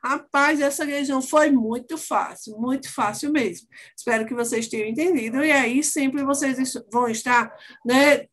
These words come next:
com referência à Rosa dos Ventos, certo? Então, espero que vocês tenham gostado da aula, da nossa revisão,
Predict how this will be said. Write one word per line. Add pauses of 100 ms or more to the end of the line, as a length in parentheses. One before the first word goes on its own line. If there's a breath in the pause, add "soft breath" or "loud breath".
(240)
com
referência
à
Rosa
dos
Ventos, (260)
certo? (360 loud breath)
Então,
espero
que
vocês
tenham
gostado
da
aula, (400)
da
nossa
revisão,